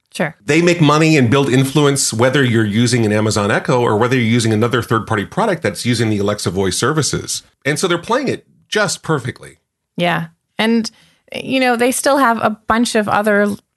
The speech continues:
Speaker 1: add-ons, you know. I mean, there's Amazon Underground, where you're supposed to get paid for every customer every minute. There's merchandise you can get through Amazon, in-app purchasing, mobile ads, mobile associates, uh, advertise your app within Amazon,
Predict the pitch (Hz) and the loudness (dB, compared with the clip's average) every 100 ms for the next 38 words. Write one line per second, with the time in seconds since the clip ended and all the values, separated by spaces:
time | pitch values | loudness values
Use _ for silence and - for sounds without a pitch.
0 | - - - - - 196 226 180 - 180 | -10 -8 -10 -10 -4 0 2 0 0 -2
1 | - 190 165 156 175 185 185 190 185 190 | 0 2 2 2 2 2 2 0 0 0
2 | 196 196 196 - 254 247 208 180 156 - | 2 0 0 0 2 2 0 0 2 0
3 | 175 185 180 175 175 - 190 - 196 - | 0 0 2 2 0 -2 -4 -2 -4 -2
4 | - 196 196 190 190 190 196 - - 185 | -2 -2 0 0 0 -2 -4 -4 -2 0
5 | 180 190 190 196 190 135 - 175 175 190 | 0 0 0 0 0 -2 -2 -4 -2 0
6 | 233 247 226 190 170 - 190 170 - - | 0 0 0 0 0 -4 -4 -2 -2 -4
7 | 160 160 160 147 - 190 190 - - 269 | -4 -2 -2 -4 -4 -4 -4 -6 -4 -4
8 | - 196 165 170 220 254 220 175 175 160 | -4 -4 -2 0 0 0 0 0 0 -2
9 | 165 - _ _ - 196 220 262 - 330 | -6 -14 _ _ -4 -2 0 0 0 0
10 | 339 - 214 - - - 190 180 175 - | 0 0 0 0 -4 -2 0 0 0 -4
11 | 208 220 226 214 214 202 - 208 233 220 | -6 -4 -2 0 0 -2 -2 -2 0 0
12 | - 190 185 180 170 165 160 | 0 0 0 0 0 0 -2